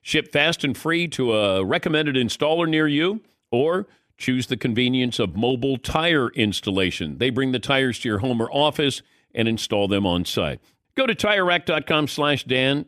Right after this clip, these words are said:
See their Yokohama test results, tire ratings, and consumer reviews. And be sure to check out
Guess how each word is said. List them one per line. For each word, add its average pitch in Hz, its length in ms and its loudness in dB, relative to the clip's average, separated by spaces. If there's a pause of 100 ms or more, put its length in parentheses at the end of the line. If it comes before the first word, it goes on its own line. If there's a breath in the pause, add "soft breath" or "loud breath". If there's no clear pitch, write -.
(120)
See - 240 -2
their 165 260 2
Yokohama 160 600 0
test 175 360 -2
results, 101 460 -2 (160)
tire 190 340 0
ratings, 104 540 0
and 151 220 0
consumer 175 640 -2
reviews. 175 680 -2 (280 loud breath)
And 135 140 0
be 135 100 0
sure 196 240 -2
to 151 100 0
check 160 320 -2
out 151 320 0